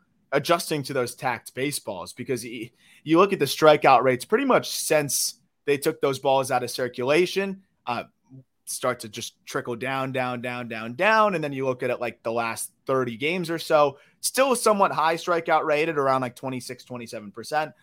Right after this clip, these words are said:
but walking much more to offset that. The power output's been absurd. So even if at the big league level, it's somewhere around Kyle Schwarber, I, I think the power is so ridiculous.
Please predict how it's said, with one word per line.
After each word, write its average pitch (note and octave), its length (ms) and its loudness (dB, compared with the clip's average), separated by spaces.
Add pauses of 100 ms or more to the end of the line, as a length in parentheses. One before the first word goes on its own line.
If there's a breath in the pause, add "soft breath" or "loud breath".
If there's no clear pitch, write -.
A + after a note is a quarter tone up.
(140)
but A2+ 160 -4
walking D3+ 400 2
much D3 220 0
more C3+ 160 0
to A#2+ 80 0
offset A2 460 -4
that. C3+ 260 -4 (220)
The A#2+ 80 -12
power C#3+ 400 2
output's B2 340 -4
been A2 140 -14
absurd. D3+ 520 -2 (300)
So E3+ 260 -2
even A3+ 260 0
if F#3+ 100 0
at E3 100 -2
the D3 80 -2
big D3+ 220 -2
league D3 160 -2
level, C#3 340 4
it's - 380 -6 (180)
somewhere D3 720 0
around D3 400 -2
Kyle D3 260 0
Schwarber, D3+ 540 -4 (760)
I, C#3+ 140 -4
I D#3+ 80 0
think F3 220 -8
the D3 80 -6
power D3 540 2
is A2 100 -8
so D3 500 -2
ridiculous. D3+ 920 -8